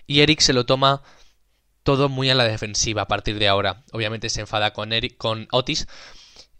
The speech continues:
y se lo toma todo muy a la defensiva, de decir, de hecho le pega un puñetazo al chico gay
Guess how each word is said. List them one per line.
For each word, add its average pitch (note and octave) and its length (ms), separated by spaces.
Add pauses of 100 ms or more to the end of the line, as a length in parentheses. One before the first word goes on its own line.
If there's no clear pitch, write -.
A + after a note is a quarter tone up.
(160)
y D#3+ 140
se C#3+ 80
lo D#3 100
toma D#3 180
todo D3+ 180
muy C#3+ 140
a C#3 60
la C#3 80
defensiva, A#2 580
de G#2 80
decir, G#2+ 480 (1040)
de B2 140
hecho A#2 160
le A#2 180
pega B2 340
un A#2 120
puñetazo A#2+ 560 (300)
al B2 360
chico A2+ 320
gay A2+ 400